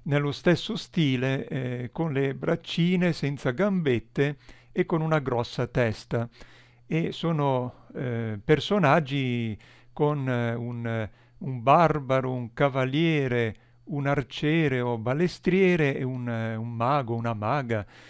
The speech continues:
E, ehm, e si possono scaricare gratuitamente. Ovviamente se volete supportare, eh, il creatore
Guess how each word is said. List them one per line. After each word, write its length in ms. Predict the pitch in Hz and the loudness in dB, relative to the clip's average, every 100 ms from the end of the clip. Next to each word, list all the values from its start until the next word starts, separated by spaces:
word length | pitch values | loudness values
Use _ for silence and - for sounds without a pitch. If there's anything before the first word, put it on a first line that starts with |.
| - - - | -20 -20 -20
E, 360 | - 160 170 - | -4 -2 -2 -4
ehm, 720 | - 123 120 113 110 107 117 - - - _ - | -4 -4 -4 -6 -10 -12 -14 -18 -20 -20 _ -4
e 60 | |
si 160 | 170 220 | 0 0
possono 460 | - 139 - 165 | 2 2 2 -2
scaricare 840 | 160 - 160 175 - 123 123 131 120 | 0 2 2 2 2 4 4 0 0
gratuitamente. 1160 | 135 135 - 131 120 127 120 113 110 107 120 - - - | 2 2 0 -6 -2 -4 -2 -4 -6 -4 -6 -6 -20 -18
Ovviamente 560 | - 127 175 143 151 139 | -10 -2 0 2 2 0
se 120 | - | -4
volete 360 | 123 135 151 135 | -2 0 0 -2
supportare, 1080 | - 180 - 147 139 - 147 131 120 110 95 - - - - | -4 -8 -2 -2 -2 2 2 4 2 -2 -4 -18 -20 -20 -16
eh, 440 | - 131 131 - - | -10 -8 -6 -8 -8
il 160 | 139 - | -8 2
creatore 800 | 160 202 196 143 123 123 160 | 6 6 6 2 2 2 0